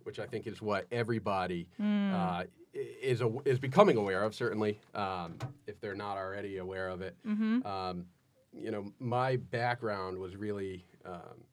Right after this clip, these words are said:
Speaker 1: I went to school for economics, but I ended up in my first part of my career, um, really forecasting the pricing of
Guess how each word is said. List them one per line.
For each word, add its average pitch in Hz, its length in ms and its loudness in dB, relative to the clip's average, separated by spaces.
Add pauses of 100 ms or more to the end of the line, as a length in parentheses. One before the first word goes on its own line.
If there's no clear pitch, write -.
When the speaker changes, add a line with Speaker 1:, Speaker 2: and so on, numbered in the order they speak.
(180)
Speaker 1:
I - 40 -14
went 110 100 -8
to - 60 -18
school 123 180 -2
for 113 100 -4
economics, 104 560 -4
but 98 100 -6
I 95 120 -4
ended 107 240 -2
up 92 160 -6
in 92 120 -10
my 87 100 -8 (100)
first 139 220 -2
part 107 160 -4
of 90 60 -6
my 87 100 -6
career, 90 540 -4 (520)
um, 90 360 -8 (120)
really 123 400 0
forecasting 117 800 -2
the 90 80 -8
pricing 101 840 -4
of 92 400 -8